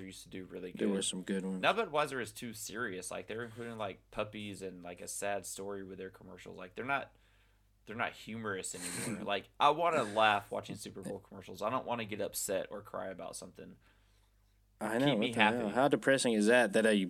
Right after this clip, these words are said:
Speaker 2: Budweiser, people that sell alcohol, is trying to, like,
Speaker 1: Make you feel
Speaker 2: Yeah. take you to this depressive state? Hell no.
Speaker 1: Their beer does that.
Speaker 2: We're
Speaker 1: Make
Speaker 2: trying to
Speaker 1: us
Speaker 2: party,
Speaker 1: laugh.
Speaker 2: homie.
Speaker 1: Yeah.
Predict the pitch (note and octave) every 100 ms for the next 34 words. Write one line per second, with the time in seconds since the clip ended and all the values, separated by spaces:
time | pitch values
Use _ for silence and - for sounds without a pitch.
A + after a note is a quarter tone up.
0 | F2 - - G#2+ A#2+ A#2 B2 A#2+ B2+ G#2+
1 | C3+ A#2+ G2+ - A#2 G2 A2 A#2 A#2+ A#2+
2 | A#2 - A2+ G#2 F#2+ - _ _ _ _
3 | _ _ _ _ - A#2 A2+ B2 - -
4 | G2+ A2 A#2+ A2 G#2+ G#2 _ - - -
5 | _ - C3 A2 A2+ C3 A2+ G#2+ - G#2+
6 | A#2+ A#2+ A2+ G#2 - A2 A#2+ - _ -
7 | - - E3 D3+ F#2+ F2+ G#2+ D3+ D#3 G#2+
8 | C#3 E3+ C3+ A2 G2 F2+ F#2 F2 B2 C#3
9 | D#3+ - D#3 F3 B2 A#2+ C3+ F#3 G3+ F#2
10 | G2 - -